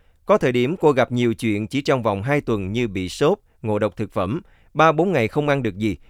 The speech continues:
nhưng may mắn được bạn bè giúp đỡ. Trước khi đến Pakistan, Tâm được nghe nhiều về khuôn mẫu đàn ông đạo hồi rằng họ là những người dữ dằn, gia trưởng, lấy nhiều vợ và không tôn trọng phụ nữ. Tuy nhiên,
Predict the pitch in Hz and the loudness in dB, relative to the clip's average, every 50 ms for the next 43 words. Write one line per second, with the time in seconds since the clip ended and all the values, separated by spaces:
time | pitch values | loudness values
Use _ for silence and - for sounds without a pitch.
0 | - - - 123 135 131 127 127 123 120 117 117 127 170 196 160 123 101 - 98 | -20 -10 -4 -4 -2 -2 0 -2 -2 0 0 -2 -2 -2 -4 -4 -4 -4 -4 -4
1 | 92 95 98 104 98 87 85 120 151 - 98 90 85 95 - - _ _ _ _ | -4 -2 -2 -2 -2 -2 -2 -4 -6 -6 -6 -4 -4 -4 -6 -8 _ _ _ _
2 | _ _ _ _ _ _ _ _ _ _ _ _ _ - 190 214 - - 170 156 | _ _ _ _ _ _ _ _ _ _ _ _ _ 0 0 0 2 2 2 2
3 | 156 147 147 165 196 - 160 - 170 156 - 160 147 139 135 - _ _ _ - | 4 4 2 2 4 2 2 2 2 -2 2 2 2 2 0 -4 _ _ _ 2
4 | 151 147 147 135 123 - - 131 139 139 131 120 117 113 110 98 110 107 - - | 2 2 4 2 -2 -2 0 0 0 2 2 2 0 0 0 0 0 -2 -2 -2
5 | 151 143 131 113 98 95 131 175 - 117 120 123 127 117 104 92 98 107 104 104 | -2 -2 0 -2 -2 -2 -2 0 0 0 0 0 0 0 0 -2 -2 -2 -2 -2
6 | 101 98 95 104 98 95 82 - - - _ _ - 123 127 123 117 117 123 160 | -2 -2 -2 -4 -4 -4 -6 -12 -16 -20 _ _ -2 0 0 2 0 0 -2 -2
7 | 165 139 117 107 98 110 104 123 180 165 135 123 107 101 95 92 92 123 147 147 | 0 -2 -2 -2 0 0 0 0 0 0 0 0 0 0 -2 -4 -2 0 0 0
8 | 143 - - 101 92 92 143 175 - - 127 135 165 202 180 139 120 110 98 90 | 0 -2 -4 -4 -4 -4 -6 -8 -8 -2 -2 0 0 0 0 0 0 0 0 0
9 | 101 92 92 104 - 101 98 104 95 95 - - 135 135 123 - 156 147 139 - | -2 -2 -2 -4 -4 -4 -2 -2 -2 -2 -2 -4 -4 -4 -2 0 0 0 0 -2
10 | 107 90 90 90 107 98 95 92 98 151 - - _ _ _ _ _ _ _ _ | -4 -6 -4 -6 -6 -4 -4 -4 -4 -6 -6 -10 _ _ _ _ _ _ _ _
11 | _ _ - 131 139 139 139 147 151 143 123 | _ _ -4 -2 -2 0 2 2 0 0 -2